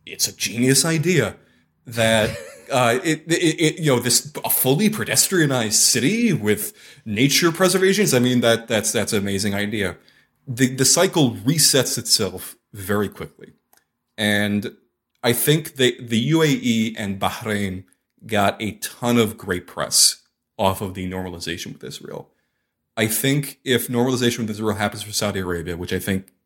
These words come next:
is gonna happen very soon, I think that might be enough to fully reset that cycle, at least with some people, at least with enough people that they can say maybe, maybe not publicly. Because the key thing with the neom investments was that all of these contracts were announced,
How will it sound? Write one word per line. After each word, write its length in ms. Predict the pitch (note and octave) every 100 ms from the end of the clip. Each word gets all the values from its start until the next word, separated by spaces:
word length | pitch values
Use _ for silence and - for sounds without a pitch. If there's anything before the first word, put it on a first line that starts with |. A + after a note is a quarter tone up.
| _ -
is 100 | G2
gonna 140 | F#2+ F2
happen 220 | E2+ F2
very 240 | F2+ G2
soon, 360 | - F2+ E2 D#2+ _ _ _ _ _ _ -
I 140 | G#2+
think 360 | G2+ B2+ A2 G#2+
that 480 | A2+ C3 - - _ _ _
might 480 | A#2+ G#2 G#2+ - A#2
be 140 | G#2
enough 460 | F#2 G2+ A2+ - -
to 280 | A#2 F#2+ F2
fully 640 | - - - A#2 G#2+ G#2
reset 540 | F2+ F#2+ F2+ - G2+ -
that 140 | F2+
cycle, 360 | - - - -
at 120 | B2
least 240 | B2+ B2 A#2+
with 80 |
some 260 | - - F2
people, 300 | E2 D2+ D2+
at 100 | A#2+
least 200 | B2 A#2
with 120 | A2+
enough 400 | G2 F2 E2+ -
people 440 | - D2 B1 B1 _ _ _ _ _
that 580 | A2 G2 F#2 F2+ - _ -
they 120 | G2+
can 140 | F#2+
say 260 | F#2+ A2 G2
maybe, 680 | F#2 F#2+ F#2+ F#2 F2+ F2 - _ _ -
maybe 140 | C#3+ E3+
not 180 | C3+
publicly. 580 | - F3+ C3 - D#2+ - _ _ -
Because 180 | B2 A#2+
the 80 | B2
key 220 | - G3+
thing 240 | D#3+ E3
with 100 | C3
the 60 | A2+
neom 360 | G#2 A#2+ A#2+ G#2
investments 520 | G2 G2 - G2 -
was 120 | F#2+
that 200 | F#2+ F#2
all 180 | A#2+ C#3
of 60 |
these 140 | C3+ -
contracts 440 | A#2 A2 A2 -
were 140 | G2+ F2+
announced, 600 | G2 G2 F2+ - -